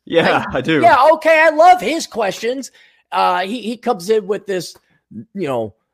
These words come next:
Speaker 2: no softball across the plate question. I'm like, "God, I gotta munch on that one," but I, I come out a better person for it.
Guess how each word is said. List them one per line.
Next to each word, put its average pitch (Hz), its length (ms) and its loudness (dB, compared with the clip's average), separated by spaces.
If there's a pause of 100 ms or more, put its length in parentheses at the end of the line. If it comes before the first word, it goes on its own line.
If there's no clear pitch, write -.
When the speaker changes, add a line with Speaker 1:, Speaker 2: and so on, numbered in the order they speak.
(160)
Speaker 2:
no 160 240 2
softball 170 720 0
across 147 360 -4
the 143 80 -12
plate 143 260 -6
question. 147 320 -4
I'm 156 40 -6
like, 123 180 -6
"God, 214 200 -4
I 233 120 -2
gotta 147 180 -2
munch 139 320 -4
on 131 200 -6
that 160 220 -4
one," 147 140 -4
but 156 120 -2
I, 170 100 0 (140)
I 175 120 2
come 185 200 -2
out 180 180 4
a 156 40 -2
better 170 320 2
person 190 480 -8
for 110 300 -12
it. 113 60 -8